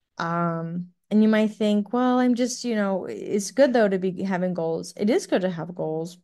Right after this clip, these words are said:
but it's beyond that. It's almost like not understanding there's more to life, and that actually you're kind of, um,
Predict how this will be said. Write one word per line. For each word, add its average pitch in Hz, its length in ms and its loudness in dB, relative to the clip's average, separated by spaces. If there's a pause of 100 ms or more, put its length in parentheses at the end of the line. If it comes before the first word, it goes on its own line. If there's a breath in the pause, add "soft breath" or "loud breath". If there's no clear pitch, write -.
but 180 280 2 (800)
it's 190 220 -4
beyond 202 540 2
that. - 260 -8
It's 190 220 -4
almost 208 340 4
like 175 320 0 (1600)
not 202 320 4
understanding 196 640 0
there's 170 200 -2
more 185 240 -2
to - 180 -12
life, - 440 -14 (120)
and 180 180 -2
that 175 160 -2
actually 180 440 -4
you're 175 120 -4
kind 180 300 -4
of, 196 160 -4 (920)
um, 170 520 -8